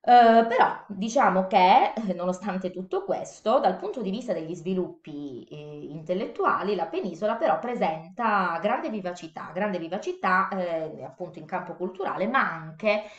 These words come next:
per quello che ci riguarda in modo particolare l'ambito artistico.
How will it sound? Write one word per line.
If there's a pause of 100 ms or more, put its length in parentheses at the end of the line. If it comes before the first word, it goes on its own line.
(140)
per
quello
che
ci
riguarda
in
modo
particolare
l'ambito
artistico.